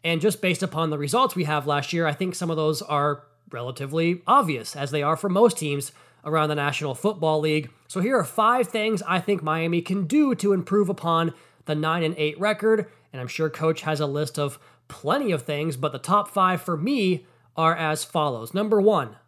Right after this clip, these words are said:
significantly improve the running game. And truthfully, you could probably expand this into five subsets on its own.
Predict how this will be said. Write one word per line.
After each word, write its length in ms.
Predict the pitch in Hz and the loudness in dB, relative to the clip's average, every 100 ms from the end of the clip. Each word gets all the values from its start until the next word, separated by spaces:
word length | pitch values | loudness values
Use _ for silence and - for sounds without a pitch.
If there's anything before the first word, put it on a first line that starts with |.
| _ _ _ _ _ _ _ | _ _ _ _ _ _ _
significantly 1080 | - - 190 135 214 226 240 233 220 220 233 | -6 -4 -4 -2 -2 -2 0 0 2 2 2
improve 680 | 196 - 180 165 160 156 - _ - | -2 -2 0 0 0 -2 -8 _ -4
the 140 | 175 | 0
running 340 | 175 185 147 | 2 2 0
game. 260 | 123 117 101 | -2 -8 -8
And 100 | 131 | -8
truthfully, 760 | - 196 196 196 190 190 165 - | -2 0 2 2 4 2 2 -4
you 120 | 156 | -6
could 140 | 170 - | -4 0
probably 280 | 175 170 | 0 2
expand 540 | 156 - - 156 147 123 | 0 0 -4 -2 -2 0
this 280 | 180 165 - | 2 2 -2
into 280 | 151 151 | -6 -6
five 320 | 139 160 143 135 | -4 0 0 -2
subsets 640 | - 143 - 156 139 - | -4 -4 -6 -4 -4 -4
on 160 | 143 139 | -4 -4
its 160 | 127 | -6
own. 400 | - 220 185 165 | -2 0 2 0